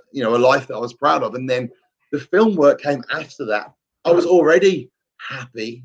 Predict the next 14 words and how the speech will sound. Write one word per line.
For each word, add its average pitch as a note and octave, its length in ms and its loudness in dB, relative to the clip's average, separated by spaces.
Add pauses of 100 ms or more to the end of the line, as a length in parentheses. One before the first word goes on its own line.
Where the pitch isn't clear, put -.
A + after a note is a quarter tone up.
before C#3 320 -2
the B2 60 -6
films. A#2+ 440 -6
I B2+ 60 2
was A#2 100 -2
already C#3 540 2 (440)
felt C3+ 220 0
successful. A#2+ 760 -6 (440)
And C#3 120 0
it B2 80 -6
was, C#3+ 360 -4 (140)
you D#3+ 100 -6
know, D3 380 0 (140)
I, A#2 100 -2